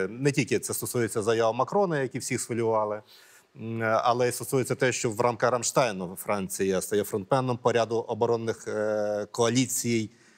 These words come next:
по постачанню П П О, танків, е, дронів і так далі. Е, але в цьому контексті, чи не здається вам все-таки, що це боротьба за лідерство, м, з Німеччиною? І в контексті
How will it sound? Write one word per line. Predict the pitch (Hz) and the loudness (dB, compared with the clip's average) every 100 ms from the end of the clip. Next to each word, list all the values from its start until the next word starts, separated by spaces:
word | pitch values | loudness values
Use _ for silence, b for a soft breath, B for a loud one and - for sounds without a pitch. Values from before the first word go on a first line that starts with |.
| b - | b -2
по | |
постачанню | - - 123 - 107 104 | 0 2 2 2 0 0
П | - | -2
П | 107 139 | 0 2
О, | 160 156 | 2 2
танків, | - 139 139 127 - 123 113 110 | 2 0 0 -4 -4 -2 0 0
е, | 107 | 0
дронів | 101 139 135 127 123 | 2 0 0 -2 -6
і | |
так | 113 110 | -4 -4
далі. | 95 67 64 | -2 -4 -6
Е, | - - - - - 101 113 117 117 | -16 -16 -18 -10 2 4 4 4 2
але | 135 135 | 0 2
в | |
цьому | 202 180 | 2 2
контексті, | 170 160 170 147 - 156 151 143 143 - | 0 2 0 0 -2 0 2 2 -2 -6
чи | 147 | -2
не | 147 | 0
здається | 135 160 160 151 | 2 0 0 -2
вам | 131 147 143 135 | 2 2 2 -4
все-таки, | - 139 143 - 139 135 127 - | -4 -2 -2 -2 0 2 0 -4
що | 131 | -2
це | 143 | 0
боротьба | 120 135 131 117 139 131 | 2 2 2 2 2 2
за | 117 | -2
лідерство, | 131 135 127 127 - - 127 131 131 127 127 120 | -2 -2 0 -2 -4 -8 -2 0 0 0 -2 -4
м, | 123 123 123 117 | -6 -8 -8 -4
з | 113 | 2
Німеччиною? | 208 214 - 127 131 175 - B B B B B - | 4 2 -2 -2 -2 -2 -8 B B B B B -2
І | 127 | -2
в | 120 - | -2 -2
контексті | 160 147 165 - - 156 151 | 0 4 2 2 0 2 4